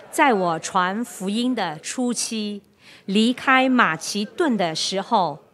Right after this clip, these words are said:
除了你们以外，我没有收过任何教会的供给。我在帖撒罗尼迦的时候，你们还是一而再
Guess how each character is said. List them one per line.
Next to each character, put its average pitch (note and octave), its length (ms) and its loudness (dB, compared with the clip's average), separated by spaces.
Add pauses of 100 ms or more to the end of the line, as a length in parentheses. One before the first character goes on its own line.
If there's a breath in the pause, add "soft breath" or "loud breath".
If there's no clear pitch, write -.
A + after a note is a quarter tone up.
(320 loud breath)
除 B3 260 2
了 A3 300 6
你 A3+ 280 4
们 F#3+ 360 2
以 F#3+ 240 -2
外， F3 360 0 (420 loud breath)
我 G#3 280 4
没 G3 360 2
有 F3+ 280 2
收 C4+ 320 4
过 A3+ 340 4
任 A#3+ 400 2
何 F3+ 320 0
教 A3 460 0
会 A#3 300 0
的 E3 260 0
供 C#4 320 4
给。 D#3+ 420 -6 (600 loud breath)
我 G#3 180 8
在 G3+ 500 4
帖 C#4 360 0
撒 C4+ 440 4
罗 G#3 220 2
尼 G#3 240 2
迦 C4+ 320 2
的 G#3 140 -2
时 D3+ 260 -6
候， D3+ 380 0 (540 loud breath)
你 G#3+ 200 4
们 G3 300 4
还 G3+ 400 2
是 B3 420 0 (220 loud breath)
一 D4 240 4
而 F#3+ 260 4
再 A#3 520 2